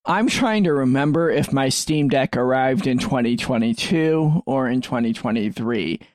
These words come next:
I'm wanting to say it was early twenty twenty-three that I finally got it.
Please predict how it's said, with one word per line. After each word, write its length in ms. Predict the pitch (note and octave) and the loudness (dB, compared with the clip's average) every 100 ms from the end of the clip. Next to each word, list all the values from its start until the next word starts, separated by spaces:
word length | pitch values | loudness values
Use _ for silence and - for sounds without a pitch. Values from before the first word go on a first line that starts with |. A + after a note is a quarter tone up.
| _ _ _ | _ _ _
I'm 320 | C3 C#3 B2+ | -4 0 0
wanting 420 | A2+ D3+ F3 D#3+ | 0 0 2 0
to 80 | C#3+ | 0
say 440 | C3+ - C3+ C3 B2+ | -2 -2 0 2 2
it 140 | B2+ | 0
was 280 | C3+ B2+ - | -2 -2 -2
early 420 | C3 C3 C3 C3 | 0 0 0 0
twenty 340 | A#2 B2 A#2 | -2 -2 0
twenty-three 720 | A#2 - A#2 A2 A2 C3 G#2 | -2 -2 0 0 0 -2 -2
that 180 | F2+ G2 | -2 -2
I 120 | G2 | -2
finally 480 | G#2+ - G2 F#2 G2+ | -2 -2 -2 -2 -2
got 300 | F#2+ F#2+ F#2 | -2 -4 -2
it. 200 | C#2+ - | -4 -6